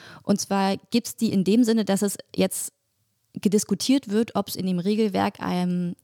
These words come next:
einen Punkt gibt, der heißt, es müssen so und so viele Frauen oder so und so viele Männer auf dem Feld stehen. Also von jedem Geschlecht halt irgendwie maximal vier und dann drei, weil stehen immer sieben Leute auf dem Feld. Und auch, das ist aber noch gar nicht durch, aber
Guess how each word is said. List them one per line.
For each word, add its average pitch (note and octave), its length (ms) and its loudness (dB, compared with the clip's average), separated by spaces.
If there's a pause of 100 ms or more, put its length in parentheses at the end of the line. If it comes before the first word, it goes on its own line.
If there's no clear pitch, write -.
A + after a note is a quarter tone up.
(1080)
einen F3+ 180 -2
Punkt B3+ 280 2
gibt, - 280 -4
der F#3 120 -2
heißt, G3 260 0 (600)
es G3 120 2
müssen A3 260 2
so F#3+ 120 4
und G#3+ 100 4
so G#3+ 60 0
viele F3+ 200 -2
Frauen G3+ 400 -2
oder F3+ 200 -2
so F#3 100 -4
und F#3+ 100 -2
so F#3 60 -2
viele F3+ 180 0
Männer E3+ 340 2
auf E3+ 140 -4
dem E3 220 0
Feld E3 260 2
stehen. D#3+ 320 -8 (580)
Also E3+ 240 2
von E3+ 180 -4
jedem F#3 220 0
Geschlecht F3 300 -6
halt F3 140 -8
irgendwie E3 200 -2
maximal D#3+ 360 -2
vier A3 340 0 (120)
und D#3+ 140 -2
dann D3+ 120 -2
drei, F#3+ 300 -2
weil E3 100 -6
stehen D#3+ 200 -6
immer E3 160 -6
sieben G3+ 200 -2
Leute G3 260 -2
auf F#3+ 100 -6
dem G3 100 -6
Feld. G3+ 260 -4 (360)
Und A#3 460 6
auch, G#3 360 2 (140)
das F#3+ 160 0
ist F3+ 120 -6
aber - 120 -4
noch F3 160 -4
gar F3 140 -2
nicht G#3+ 200 -2
durch, A#3+ 240 2
aber F3 220 -2